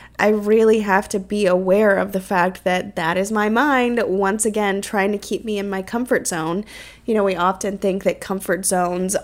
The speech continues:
are only applicable whenever we first start, and we have to break through our comfort zone in order to start a business, which totally is true. But then, even after you've started a really successful business, you have a current,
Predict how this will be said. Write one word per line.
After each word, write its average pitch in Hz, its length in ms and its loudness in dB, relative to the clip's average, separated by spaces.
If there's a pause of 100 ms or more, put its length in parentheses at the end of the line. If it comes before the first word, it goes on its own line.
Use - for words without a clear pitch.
are 175 560 -2
only 202 320 2
applicable 196 720 2
whenever 196 300 0
we 190 100 0
first 185 400 -2
start, 190 540 0
and 196 320 -4
we 208 80 0
have 208 180 0
to 190 80 -4
break 214 340 0
through 208 180 -2
our 196 120 2
comfort 190 420 -4
zone 190 200 0
in 185 100 0
order 180 160 -2
to 180 100 -6
start 180 220 -4
a 185 60 -8
business, 175 440 -2
which - 260 -4
totally 277 420 2
is 180 120 -2
true. 220 480 2 (480)
But - 260 6
then, 254 420 4 (160)
even 262 280 2
after 311 300 4
you've 294 220 4
started 277 340 2
a 240 80 2
really 226 300 4
successful 214 560 -2
business, 240 560 0 (480)
you 233 160 2
have 226 480 4
a 208 80 -2
current, 247 460 -2